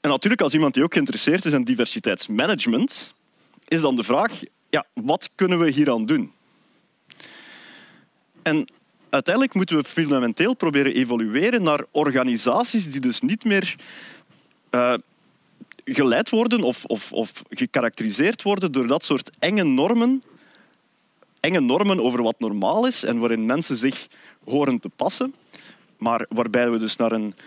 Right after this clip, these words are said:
naar een, naar een, naar organisaties gaan, eh, waarbij mensen meer de vrijheid hebben om echt zichzelf te zijn, zonder daarvoor negatieve consequenties te dragen.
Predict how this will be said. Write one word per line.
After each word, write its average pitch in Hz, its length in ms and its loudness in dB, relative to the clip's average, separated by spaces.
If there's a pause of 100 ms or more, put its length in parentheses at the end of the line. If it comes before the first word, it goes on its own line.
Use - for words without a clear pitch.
(160)
naar 107 240 -2
een, 107 360 -4
naar 107 240 -4
een, 107 240 -6 (100)
naar 117 180 -4
organisaties 113 840 -4
gaan, 208 380 0 (540)
eh, 117 180 -2
waarbij 127 340 0
mensen 165 520 0
meer 147 460 0
de 143 120 0
vrijheid 143 340 0
hebben 170 360 0
om 120 140 0
echt - 240 -2
zichzelf 117 440 -2
te 107 120 -10
zijn, 95 360 -6
zonder 175 420 0
daarvoor 143 340 2
negatieve 131 520 2
consequenties 117 840 -6 (120)
te - 100 -16
dragen. 98 380 -4